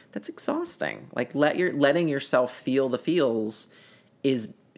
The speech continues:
it takes much less energy, and it's actually, it helps you through the situation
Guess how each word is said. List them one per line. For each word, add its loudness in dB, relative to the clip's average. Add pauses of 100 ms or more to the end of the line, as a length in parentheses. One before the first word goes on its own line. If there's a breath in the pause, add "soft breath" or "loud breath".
it 0
takes 0
much 0
less 2
energy, 0
and -4
it's -6
actually, -2
it -4
helps -2
you 0
through -4
the 0
situation -2